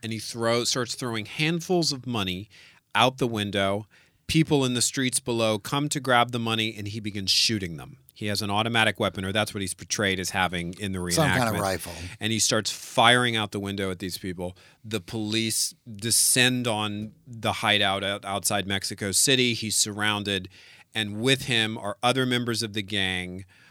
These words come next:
Speaker 1: Um,
Speaker 2: Or cult.
Speaker 1: a homosexual lover who is not identified by name but is referenced in passing.
Speaker 2: Right.
Speaker 1: Um, Sarah Aldretti, who is the accused witch of the gang. And he turns to one of them, "I don't think they say who," and he says, "You have to kill me.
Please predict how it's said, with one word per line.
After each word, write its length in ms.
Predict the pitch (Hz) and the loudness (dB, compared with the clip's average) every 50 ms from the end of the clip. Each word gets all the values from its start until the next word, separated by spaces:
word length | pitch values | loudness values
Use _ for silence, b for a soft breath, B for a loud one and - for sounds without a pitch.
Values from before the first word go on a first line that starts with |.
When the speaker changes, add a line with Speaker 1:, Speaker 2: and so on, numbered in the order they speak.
| b b b _ - | b b b _ 0
Speaker 1:
Um, 480 | 110 110 110 107 104 101 101 98 95 | 2 4 4 4 4 2 2 0 0
Speaker 2:
Or 140 | 120 107 101 | 0 -2 -2
cult. 600 | 101 - - 104 95 82 87 104 120 - - - - _ | -2 -4 -4 -4 -4 -4 -4 -6 -6 -8 -8 -8 -8 _
Speaker 1:
a 100 | - 123 | -2 -2
homosexual 920 | 110 - - 135 147 147 139 123 - - 151 131 120 - - 135 113 110 104 | -2 0 2 2 2 2 2 2 4 4 4 4 4 2 0 0 0 0 0
lover 520 | 107 117 131 143 151 127 120 117 123 135 127 | 4 6 8 8 8 8 6 4 4 2 2
who 140 | 117 107 | 0 -2
is 140 | 107 101 104 | -2 -2 0
not 220 | 113 117 113 117 113 | 2 4 4 6 4
identified 640 | 110 107 110 110 107 104 - - 110 98 98 95 90 | 4 4 4 2 2 0 0 2 2 2 2 2 2
by 180 | 95 90 92 | 0 2 2
name 440 | 92 92 101 110 117 120 123 123 120 | 0 0 0 2 2 2 2 0 -2
but 100 | 113 101 | -2 -4
is 160 | 101 90 90 | -4 -4 -2
referenced 480 | 101 101 95 - - 104 92 - - - | -2 0 -2 -2 -2 -4 -4 -4 -4 -4
in 100 | 95 90 | -6 -10
passing. 580 | - - - 107 101 90 - - 92 90 90 101 | -8 -4 0 2 2 2 0 -2 -4 -4 -4 -4
Speaker 2:
Right. 320 | 117 104 98 98 95 101 107 B B B B B B B - | -4 -4 -4 -4 -4 -6 -8 B B B B B B B -2
Speaker 1:
Um, 300 | 113 110 107 104 104 104 - | 2 2 2 2 0 -2 -2
Sarah 380 | - - - 127 123 127 123 | 0 4 6 6 8 8 8
Aldretti, 680 | 123 120 110 110 104 101 110 117 110 104 107 110 123 139 | 6 6 4 2 2 2 4 4 6 6 4 2 0 0
who 160 | 110 117 110 | -2 -2 -2
is 120 | 104 98 92 | -2 -2 -2
the 140 | 110 107 98 | -2 -2 -2
accused 460 | 92 - - 117 110 104 98 - - | -2 -2 -2 -2 0 0 -2 -2 -2
witch 360 | 98 101 101 98 - - - - | -2 0 0 0 0 -2 -4 -4
of 120 | 107 90 87 | -6 -8 -6
the 100 | 92 82 | -6 -6
gang. 440 | 90 87 85 82 78 82 98 113 - B B B B B B B B B | -6 -6 -6 -6 -6 -8 -10 -10 -12 B B B B B B B B B
And 100 | 110 107 | -8 -6
he 60 | 113 110 | -4 -4
turns 320 | - 139 139 127 120 123 | -2 -2 -2 -2 -2 -4
to 100 | - 120 | -4 -4
one 260 | 107 107 117 127 131 135 | -6 -4 0 0 2 2
of 100 | 123 113 | 0 0
them, 120 | 113 107 | 0 -2
"I 80 | 101 98 | 0 0
don't 180 | 107 113 107 | -2 -2 -4
think 140 | - 107 104 | -6 -6 -4
they 100 | 110 104 | -2 -2
say 300 | 95 - - 101 95 90 | 0 0 0 0 0 0
who," 180 | 98 107 104 101 | -2 -2 -2 -2
and 80 | 101 | -4
he 60 | 95 | -4
says, 260 | 92 - 107 95 87 104 | -4 -4 -4 -4 -4 -4
"You 120 | 98 92 | -4 -4
have 200 | 95 95 90 - | -2 -2 -4 -4
to 80 | - 90 | -6 -8
kill 260 | 85 - 104 92 80 | -8 -8 -6 -6 -6
me. 180 | 67 65 67 | -8 -10 -14